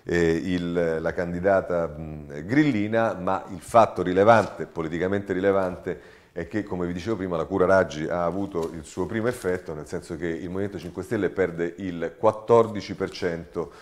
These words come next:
rispetto alle scorse comunali. Il <coughs> Partito Democratico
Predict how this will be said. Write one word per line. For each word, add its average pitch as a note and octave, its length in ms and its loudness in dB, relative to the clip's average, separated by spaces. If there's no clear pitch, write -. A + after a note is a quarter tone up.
rispetto G2 600 2
alle F#2 120 4
scorse G2 340 -4
comunali. F#2 540 2
Il A2 600 2
<coughs> - 800 4
Partito G#2 300 2
Democratico F#2+ 720 4